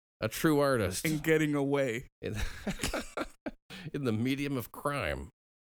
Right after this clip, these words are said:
Speaker 2: That's
Speaker 1: Well,
Speaker 2: crazy.
Speaker 1: that reminds me that, uh, New York City Crime Awards will be coming up,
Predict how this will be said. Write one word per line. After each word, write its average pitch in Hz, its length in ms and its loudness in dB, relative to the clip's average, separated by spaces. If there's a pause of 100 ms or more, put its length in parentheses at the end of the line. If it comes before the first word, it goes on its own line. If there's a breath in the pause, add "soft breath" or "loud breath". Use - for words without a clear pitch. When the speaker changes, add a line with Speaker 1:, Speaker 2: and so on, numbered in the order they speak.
(340)
Speaker 2:
That's 226 140 4
Speaker 1:
Well, 143 100 6
Speaker 2:
crazy. 247 480 -4 (120)
Speaker 1:
that 139 220 0
reminds 110 400 -2
me 82 260 -6 (480)
that, 87 300 -2
uh, 95 200 -4
New 117 100 2
York 135 140 2
City 135 180 0
Crime 175 360 0
Awards 127 420 2
will 151 160 0
be 139 140 0
coming 120 320 -2
up, 120 160 -8